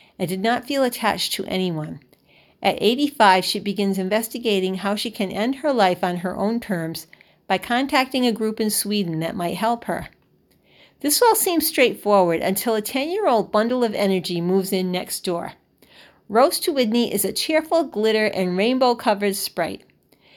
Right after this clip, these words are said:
At first, she is overwhelming, but Rose finds a friend in Eudora. They go for walks, have tea, and go to the swim club. Eudora is in very good shape for her age. They make a trio with recently widowed Stanley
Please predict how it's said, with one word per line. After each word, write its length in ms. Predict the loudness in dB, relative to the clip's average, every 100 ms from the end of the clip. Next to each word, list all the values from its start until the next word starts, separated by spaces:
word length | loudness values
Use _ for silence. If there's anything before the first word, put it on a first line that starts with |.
| -20 _
At 240 | 0 0 2
first, 300 | 2 2 0
she 160 | 0
is 120 | 0 2
overwhelming, 720 | 2 4 4 4 4 0 -2
but 200 | -4 -4
Rose 320 | 0 0 0
finds 380 | -2 0 0 -2
a 40 |
friend 360 | -6 -4 -2 0
in 140 | 0
Eudora. 520 | -2 -4 -2 -4 -6 -10 _ _ _ _ _
They 100 | 0
go 180 | 4 4
for 240 | 4 0
walks, 440 | 2 4 2 0 -10
have 360 | -2 -2 0
tea, 420 | -4 -4 -2 -4 -8 -16 -20 -6
and 120 | -2
go 140 | 0 0
to 100 | -2
the 120 | -4
swim 260 | -4 -4
club. 340 | -2 -2 -2 -4 -16 _ _ _
Eudora 400 | -2 4 6 6
is 120 | 4
in 140 | 0 0
very 240 | 0 0
good 180 | 0 -2
shape 320 | -2 -2 -2
for 120 | -6
her 160 | -6 -4
age. 440 | 0 0 0 -4 -12 _ _ _ _ _
They 160 | 2
make 220 | 4 4 2
a 60 |
trio 440 | -2 0 2 4 4
with 320 | 4 0 -2
recently 460 | -4 -4 -6 -4
widowed 400 | -2 2 2 2
Stanley 640 | -2 -4 -2 -2 -2 -6